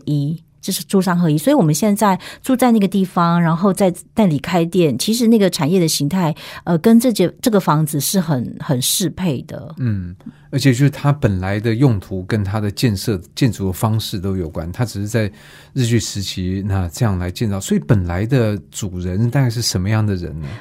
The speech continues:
Speaker 1: 他们都当老师了，他们那，呃，那里应该，应该大部分那条街，因为它叫三行街，行是行业的行，不是行人的行。
Speaker 2: 嗯。
Speaker 1: 所以它叫三马行龟。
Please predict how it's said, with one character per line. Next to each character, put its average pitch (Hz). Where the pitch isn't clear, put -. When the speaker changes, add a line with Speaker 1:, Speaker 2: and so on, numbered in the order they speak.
Speaker 1:
他 -
们 320
都 247
当 220
老 160
师 160
了， 139
他 -
们 285
那， 285
呃， 214
那 254
里 220
应 202
该， 208
应 220
该 208
大 262
部 254
分 233
那 208
条 185
街， 170
因 202
为 247
它 233
叫 208
三 190
行 160
街， 156
行 180
是 -
行 185
业 240
的 175
行， 127
不 170
是 208
行 165
人 147
的 131
行。 -
Speaker 2:
嗯。 107
Speaker 1:
所 143
以 226
它 214
叫 202
三 -
马 175
行 156
龟。 151